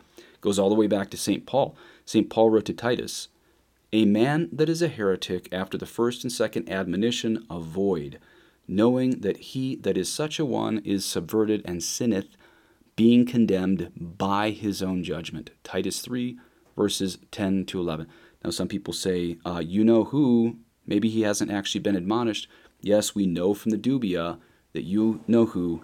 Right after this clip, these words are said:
has been first time and second time, numerous time admonished for open heresy and overturning the Catholic Church. So Saint Paul right there says, "Avoid a heretic regardless," well, this is my words now, but we're gonna see how saints hold what I'm about to say,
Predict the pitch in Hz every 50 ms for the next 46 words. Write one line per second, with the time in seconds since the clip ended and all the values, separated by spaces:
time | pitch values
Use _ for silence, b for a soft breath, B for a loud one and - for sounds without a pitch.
0 | - - - - 98 92 82 - - - 90 87 85 85 80 - - - - 117
1 | 117 113 - - 117 107 107 104 101 98 - 101 95 - 92 80 76 90 95 92
2 | 95 98 107 110 110 113 110 104 - - - 101 98 95 95 95 - - 87 85
3 | 78 78 82 80 82 78 73 - - B B B B B B - - 117 110 -
4 | - 98 95 92 - 101 92 90 85 - 90 87 87 82 - - 87 82 82 80
5 | 78 85 82 - 90 82 82 82 - 90 82 80 - 78 - 67 55 - - B
6 | B B B B B B B B B - - 127 117 113 110 110 - - - -
7 | - 123 113 - 151 170 151 120 113 113 101 98 - 98 92 85 90 82 92 101
8 | 110 113 98 101 95 92 - - 95 - - - - 117 127 127 120 113 107 113
9 | 120 - 123 127 151 196 208 156 101 92 90 104 - - - - 95 92 95 92
10 | 92 95 95 92 92 87 85 87 85 - 95 87 87 80 80 - - - - 92
11 | 92 98 87 - - 95 90 92 92 85 80 - - - - - 107 101 98 98
12 | - - - _ _ B B B B B B B B B _ - 107 98 87 90
13 | 92 90 87 82 85 82 - - - 98 85